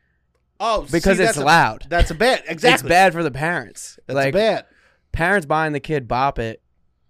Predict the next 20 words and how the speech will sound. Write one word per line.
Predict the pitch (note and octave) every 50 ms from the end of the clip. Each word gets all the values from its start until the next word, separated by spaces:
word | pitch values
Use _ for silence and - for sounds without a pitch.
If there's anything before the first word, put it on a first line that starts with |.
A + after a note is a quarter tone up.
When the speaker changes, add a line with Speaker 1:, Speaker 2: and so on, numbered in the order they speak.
| _ _ -
Speaker 2:
it's | C3+ C#3+ C#3 -
almost | C#3+ D3 D3+ D#3 D3 B2 C3+
a, | C#3 C3 C3
it | - C3 A#2+ G#2+ F#2+ A2+ G#2+
doesn't | C3+ D3 C#3+ C#3+ C#3+
even | C#3 C3 B2+ A#2+
serve | - D3+ C#3+ B2
its | A#2 A#2 -
purpose. | - E3 E3+ D#3 - A2 - -
Yeah, | D#3 D#3
it | C#3+
keeps | - D#3+ D#3 C3
the | C3+ C3
kid | - C#3+ A#2+
busy, | A#2+ D#3 E3 D3 C3
but | A#2 A#2+
it's | A#2+ A#2 B2+
annoying | A#2 A2+ A#2 B2+ C3 B2 A2+
as | A2+ G#2+
hell. | C3 D#3 D3 - _